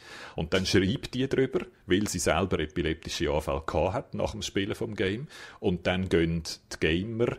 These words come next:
äh, Fans auf sie los und twittern ihren Film, wo epileptische Anfälle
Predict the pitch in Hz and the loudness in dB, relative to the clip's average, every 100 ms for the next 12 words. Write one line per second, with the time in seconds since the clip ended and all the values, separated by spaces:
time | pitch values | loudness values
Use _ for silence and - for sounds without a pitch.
0 | - 82 73 87 78 95 131 - - - | -6 -6 0 2 2 2 -2 -2 -2 -2
1 | - 95 95 82 85 107 - 90 82 - | -2 -2 2 4 4 2 0 -6 -6 0
2 | 85 82 85 80 76 90 82 78 76 73 | 0 0 0 0 -2 -2 2 4 4 4
3 | 80 80 87 90 85 78 73 80 - 82 | 0 0 0 -2 -2 0 2 -2 -2 -2
4 | 76 - - - 76 82 104 95 95 | -2 -4 -6 -2 0 0 0 -2 -4